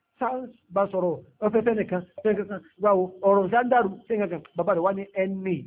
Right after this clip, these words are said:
tí ń ṣàbòsí rẹ̀ ọmọ mi, òun ni kò fẹ́. N ò bí jọ ọmọ kan lọ, lẹ́ni bá kú.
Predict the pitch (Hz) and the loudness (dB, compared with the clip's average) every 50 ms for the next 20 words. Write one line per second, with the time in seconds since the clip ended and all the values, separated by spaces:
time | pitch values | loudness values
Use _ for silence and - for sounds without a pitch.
0 | - _ _ _ _ _ _ 285 302 285 262 214 - - 175 160 156 151 151 147 | -14 _ _ _ _ _ _ -2 -2 -2 -2 -4 -6 -6 -6 -6 -4 -6 -10 -8
1 | - 240 226 170 165 160 160 160 156 139 135 139 151 151 - _ _ 160 147 147 | -6 -4 -2 0 2 2 2 2 2 -2 -4 -6 -8 -12 -18 _ _ -10 -8 -8
2 | 147 143 165 156 139 - 156 - - - - _ _ _ _ _ _ _ _ _ | -6 -2 -2 -2 -2 -2 -4 -8 -8 -12 -20 _ _ _ _ _ _ _ _ _
3 | _ _ _ _ _ 185 180 170 156 139 135 165 - 170 160 156 160 151 156 151 | _ _ _ _ _ -6 -6 -6 -6 -4 -6 -4 0 2 2 2 2 -2 -4 -4
4 | 147 143 143 139 139 - - - - _ _ 156 147 143 143 143 143 147 147 147 | -4 -2 -2 -4 -4 -8 -12 -18 -20 _ _ -8 -6 -6 -6 -6 -4 -4 -4 -4
5 | 147 | -6